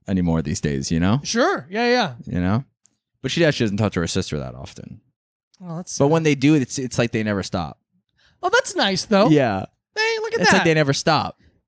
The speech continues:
Speaker 2: The Mike listening to Stranger's Corner. That's awesome.
Speaker 1: Yeah. And, and just in a
Speaker 2: Eavesdropping.
Speaker 1: way where I go like, "You motherfuckers are saying nothing."
Speaker 2: Right. Yeah. Oh, dude. Yeah.
Speaker 1: What are you gonna say to a stranger, though?
Speaker 2: That's mo-,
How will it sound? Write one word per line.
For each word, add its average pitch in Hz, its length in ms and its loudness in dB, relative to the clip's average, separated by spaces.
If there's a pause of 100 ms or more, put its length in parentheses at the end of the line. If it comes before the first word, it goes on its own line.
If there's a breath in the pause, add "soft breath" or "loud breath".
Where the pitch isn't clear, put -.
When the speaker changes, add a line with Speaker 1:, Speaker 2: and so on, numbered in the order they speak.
Speaker 2:
The 208 200 4
Mike 240 280 2
listening 269 440 2
to 262 100 0
Stranger's 208 480 2
Corner. 180 440 0
That's 214 200 2
awesome. 214 380 4
Speaker 1:
Yeah. 95 400 -2 (500)
And, 285 200 4
and 202 140 4
just 165 180 -6
in 185 60 0
a 185 80 4
Speaker 2:
Eavesdropping. 202 340 4
Speaker 1:
way 185 180 4
where 175 140 6
I 156 120 4
go 151 140 4
like, 135 180 2
"You 196 120 0
motherfuckers 180 480 2
are 135 60 -4
saying 120 420 0
nothing." 120 420 0 (220)
Speaker 2:
Right. 196 360 0
Yeah. 220 240 4
Oh, 254 160 4
dude. 175 260 -2
Yeah. 180 280 -4
Speaker 1:
What 370 120 0
are - 20 6
you 262 40 0
gonna 175 120 4
say 165 140 2
to 131 100 4
a 110 60 0
stranger, 110 380 0
though? 82 340 -12
Speaker 2:
That's 311 220 -2
mo-, 269 180 -2